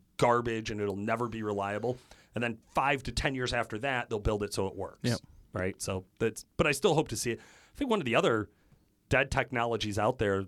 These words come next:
Speaker 1: that is really, really cool on paper and wildly flopped in, in the real world was dual scroll
Speaker 2: Yeah.
Speaker 1: from the Fords. They had eleven to f-, was it eleven to fourteen?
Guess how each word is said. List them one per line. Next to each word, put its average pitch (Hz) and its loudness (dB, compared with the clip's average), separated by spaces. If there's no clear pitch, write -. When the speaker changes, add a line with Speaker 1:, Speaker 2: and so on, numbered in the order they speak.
Speaker 1:
that 104 -2
is 101 -8
really, 135 2
really 120 -2
cool 101 0
on 95 -2
paper 90 -6
and 92 -8
wildly 151 2
flopped 117 0
in, 104 -2
in 107 -2
the 92 -4
real 110 2
world 95 0
was 120 -6
dual 104 0
scroll 87 -6
Speaker 2:
Yeah. 180 4
Speaker 1:
from 104 -4
the 87 -6
Fords. 98 0
They 101 -4
had 98 2
eleven 113 0
to 113 2
f-, - -8
was 131 0
it 139 -2
eleven 147 0
to 139 -2
fourteen? 165 -2